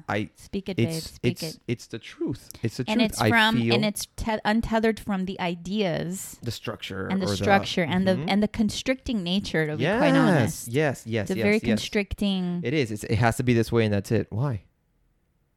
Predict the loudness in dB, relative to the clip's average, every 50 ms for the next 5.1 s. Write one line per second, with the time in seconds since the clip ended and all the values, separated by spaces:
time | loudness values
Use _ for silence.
0 | _ _ -8 -6 -4 -4 -4 -4 -4 -4 -4 -6 -6 -8 -10 _ _ _ _ _
1 | _ -12 -10 -6 -6 -6 -6 -6 -8 _ _ -12 -8 -6 -4 -4 -2 -2 -2 -2
2 | -4 -4 -6 -4 -4 -4 -4 -4 -4 -4 -4 -4 -4 -6 -8 -8 -6 -6 -6 -6
3 | -6 -8 -8 -4 -4 -2 -2 -2 -2 -4 -4 -6 -8 -12 -12 -10 -10 -10 -10 -10
4 | -8 -8 -6 -6 -6 -6 -6 -8 -8 -8 -6 -6 -8 -6 -6 -6 -4 -4 -6 -6
5 | -8